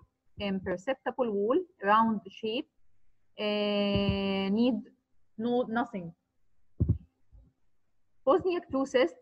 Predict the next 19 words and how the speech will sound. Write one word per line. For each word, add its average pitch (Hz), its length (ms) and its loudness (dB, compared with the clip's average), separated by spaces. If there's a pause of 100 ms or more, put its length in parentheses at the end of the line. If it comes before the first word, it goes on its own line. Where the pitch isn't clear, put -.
(480)
minimally 233 580 -2 (100)
complex, 220 680 0 (1600)
uh, 214 420 0
appeared 254 440 2
single 247 440 0 (140)
with 220 260 0 (380)
thin 208 280 0
septation 220 580 -6 (140)
and 196 180 -4
thin 240 240 -4
calcification 208 680 -8 (220)
and 196 300 -6
also 220 440 -2 (140)
need 202 320 -2 (120)
nothing. 202 340 -6 (1300)
Pozniak 381 440 2
two 339 180 4
F 262 180 0
cyst, 262 280 2